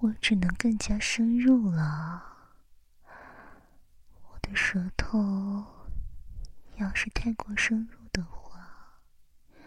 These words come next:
可是会把你变成一个白痴的。<laughs> 还是说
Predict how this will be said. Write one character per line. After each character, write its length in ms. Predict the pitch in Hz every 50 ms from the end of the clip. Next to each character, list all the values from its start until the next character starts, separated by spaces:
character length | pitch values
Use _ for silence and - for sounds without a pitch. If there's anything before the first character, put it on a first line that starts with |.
| - - - - - - - - - - - - - -
可 220 | - - - 226
是 160 | 208 - - 233
会 160 | - - - -
把 160 | - 196 196
你 140 | 208 214 214
变 200 | - - 214 208
成 220 | 202 - - 214
一 80 | 208 202
个 180 | 202 - 233 214
白 280 | - - 165 151 156 180
痴 460 | - - - - - 240 240 247 254 - -
的。 540 | - 202 175 160 160 165 180 190 202 220 214 - - - _ - - - - - - - - - - - - - - - - -
<laughs> 1800 | - - - - - - - - - - - - - - - - - - - - - - - - - - - - - - - - - - - - -
还 240 | - - - -
是 160 | - - - 214
说 1040 | - - - - 226 208 208 208 202 202 202 202 202 202 - - - - - -